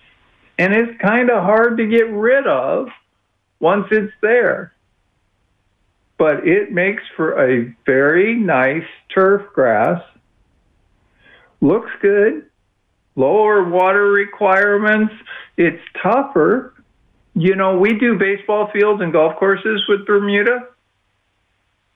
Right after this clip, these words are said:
Yeah. So it can handle the traffic pretty good. So Bermuda can get a bad rap because it's aggressive.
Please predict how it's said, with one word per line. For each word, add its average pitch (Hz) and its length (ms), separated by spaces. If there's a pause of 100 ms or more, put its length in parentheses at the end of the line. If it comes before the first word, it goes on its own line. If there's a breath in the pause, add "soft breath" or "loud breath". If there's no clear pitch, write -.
Yeah. 156 440 (600)
So 202 160
it 202 120
can 214 140
handle 214 640
the 165 120
traffic 185 800 (460 soft breath)
pretty 160 320
good. - 440 (2750 soft breath)
So 175 480 (240)
Bermuda 269 640
can 262 180
get 208 180
a 180 40
bad 165 420
rap 143 340
because 147 380
it's 135 260 (560)
aggressive. 147 880